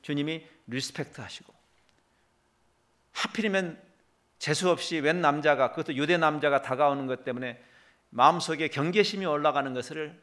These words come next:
알아차리시고, 그 여인의 관심사인 물에서부터 시작해서 단계적으로 그 여인의 마음이 풀어지도록, 그 경계심이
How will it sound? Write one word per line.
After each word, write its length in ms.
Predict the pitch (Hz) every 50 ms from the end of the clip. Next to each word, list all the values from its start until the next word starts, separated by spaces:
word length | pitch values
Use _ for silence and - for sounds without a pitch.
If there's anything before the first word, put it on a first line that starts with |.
| _ _ _
알아차리시고, 720 | - 101 110 113 110 - - 113 101 87 - - - - - _ _ _ _ _ _ _ _ _ _ _ _ _ _ _ _ _ _ _ _ _ _ _ _ _ _ _ _ _ _ _ _ _ _ _ _ _ _ _ _ _ _ _ _ _ _ _ _ _ _ _ _ _ _ _ _ _ _ _ _ _ _ _ _ _ _ _ _ _ _ _ _ _ _ _ _ _
그 180 | - - 120
여인의 320 | 117 120 127 127 123 113 -
관심사인 760 | 104 110 107 104 113 107 107 101 104 101 110 131 156 180 185 - _ _ _ _ _ _ _ _ _ _ _
물에서부터 600 | - 107 120 131 135 120 - - 104 - - -
시작해서 520 | 123 - - - 104 95 82 - - - - _ _ _ _ _ _ _ _ _ _ _ _ _ _ _ _ _ _ _ _ _ _ _ -
단계적으로 840 | - - 127 131 156 170 175 156 151 143 127 135 131 131 127 123 123
그 320 | - 139 143 147 143 131
여인의 400 | 123 131 139 139 139 135 135 131
마음이 840 | 120 113 110 113 120 127 131 131 131 127 127 135 139 143 143 143 - _ _ _ _ _ _ _ _ _ _ _ _ _ _ _ _ _ _
풀어지도록, 680 | - - - 190 165 - 135 117 - 92 - - - _ _ _ _ _ _ _ _ _ _ _ _ _ _ _ _ _ _ _ _ _ _ _
그 140 | - 151 131
경계심이 920 | - - 135 143 143 151 143 139 - 143 135 135 135 139 139 139 -